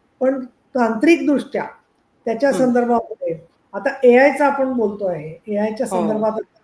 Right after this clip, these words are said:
Speaker 1: कायदा केला जाणार आहे. एआयसाठी इन्व्हेस्टमेंट्स राज्य सरकार
Speaker 2: हं.
Speaker 1: करणार आहे. तर त्या एआयमध्ये सुद्धा जेवढं मानवी संवेदना जातील,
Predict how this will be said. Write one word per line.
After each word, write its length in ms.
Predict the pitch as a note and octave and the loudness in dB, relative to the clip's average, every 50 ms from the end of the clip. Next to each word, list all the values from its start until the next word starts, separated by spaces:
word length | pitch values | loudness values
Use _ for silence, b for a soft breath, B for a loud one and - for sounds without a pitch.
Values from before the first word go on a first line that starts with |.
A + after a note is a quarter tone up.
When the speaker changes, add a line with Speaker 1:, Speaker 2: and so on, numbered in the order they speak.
| B B B B B B B B B - | B B B B B B B B B -4
Speaker 1:
कायदा 280 | A3 G#3 G3 G3 A3 A3+ | -2 -2 0 2 0 0
केला 240 | A3 A#3+ A3 A3 G#3+ | 0 0 0 0 0
जाणार 260 | G#3 G#3 G3 G3 G3 G3 | -2 -2 -4 -4 -4 -4
आहे. 120 | G3 G3 | -4 -4
एआयसाठी 680 | G#3 A3+ - G#3+ F#3+ F#3 F#3+ G3+ G#3 G#3 G#3 G#3+ G#3+ | -6 -6 -8 -8 -6 -4 -4 -4 -4 -6 -6 -4 -6
इन्व्हेस्टमेंट्स 540 | G3+ F#3+ G3 G#3+ A3 G#3+ - B3 B3 A#3+ G#3+ A#3 | -4 -2 -2 -2 -2 -2 -2 -2 -2 -2 -2 -4
राज्य 240 | A#3 G3+ F3+ G3+ G#3 | -6 -6 -6 -6 -8
सरकार 340 | G#3+ A3 G#3+ G#3+ A3 G#3 G3+ | -8 -8 -8 -6 -8 -8 -8
Speaker 2:
हं. 60 | G#3 | -6
Speaker 1:
करणार 300 | G#3+ F#3+ F#3+ F#3+ F#3+ F#3+ | -8 -8 -8 -8 -8 -8
आहे. 80 | F#3 F3+ - _ _ _ _ _ _ _ _ - | -10 -10 -12 _ _ _ _ _ _ _ _ -14
तर 40 | C4 | -8
त्या 140 | B3 D4+ C4+ - - | -4 -4 -4 0 2
एआयमध्ये 560 | A#3+ A3+ A#3 B3+ C#4 C#4+ C#4+ D4 C#4+ D4+ D4 | 2 4 4 4 2 2 2 0 0 0 -2
सुद्धा 300 | C4+ - D4 C4+ D4 D4 | -2 -4 -4 -2 -2 -2
जेवढं 400 | C4+ A#3+ C4 C4 B3 B3 C4 C#4+ | -2 2 2 2 4 4 2 2
मानवी 500 | C#4+ C#4+ C4 A#3 A#3 B3+ C4+ C#4+ D4 C#4 | 0 0 -2 0 0 0 0 0 -2 -4
संवेदना 640 | - - C4+ B3 A#3+ B3+ C4 B3+ C4+ C4+ C#4 C#4+ C#4+ | -4 -4 -4 -2 0 -2 0 0 -2 -2 0 -2 -2
जातील, 540 | B3+ A#3 B3 G#3+ G3 - - C#4+ C4 G#3 | -2 -2 -2 -2 -2 -2 -4 -4 -4 -4